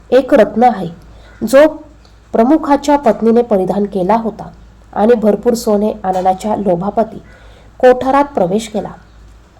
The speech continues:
आणि राक्षसांनी खाली फेकल्यामुळे प्रमुखाच्या पत्नीचा वेदनादायक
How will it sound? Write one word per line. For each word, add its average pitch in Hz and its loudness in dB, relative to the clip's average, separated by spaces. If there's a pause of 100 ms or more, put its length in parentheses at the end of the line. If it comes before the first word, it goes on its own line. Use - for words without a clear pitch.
(260)
आणि 277 6
राक्षसांनी 247 0 (340)
खाली 226 2
फेकल्यामुळे 208 -2 (280)
प्रमुखाच्या 269 2
पत्नीचा 220 -2 (420)
वेदनादायक 208 4